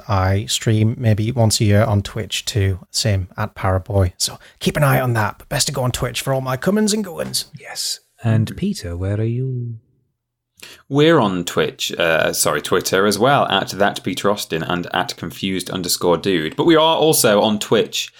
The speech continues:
Speaker 3: as a twosome slash threesome with Ashton Matthews over at Triple Jump, at Team Triple Jump on Twitch, on YouTube,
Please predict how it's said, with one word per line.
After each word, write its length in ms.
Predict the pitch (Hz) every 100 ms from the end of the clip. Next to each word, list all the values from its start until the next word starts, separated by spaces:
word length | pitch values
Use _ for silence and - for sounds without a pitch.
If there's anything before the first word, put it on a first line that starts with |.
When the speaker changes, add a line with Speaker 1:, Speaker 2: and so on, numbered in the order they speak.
| - -
Speaker 3:
as 180 | 107
a 60 | 107
twosome 500 | - 113 - 95 87
slash 360 | - 101 80 -
threesome 600 | 107 113 - 69 69 - _ _
with 320 | 85 80 -
Ashton 320 | 87 82 87
Matthews 420 | 85 87 82 76 73
over 260 | 85 78
at 100 | 76
Triple 280 | - - 76
Jump, 320 | 69 71 - -
at 300 | 110 104 -
Team 300 | - 107 95
Triple 360 | 92 107 98 87
Jump 320 | - 82 82
on 180 | 82 76
Twitch, 500 | - 113 117 - - _ -
on 140 | 78
YouTube, 580 | 78 107 - 113 107 107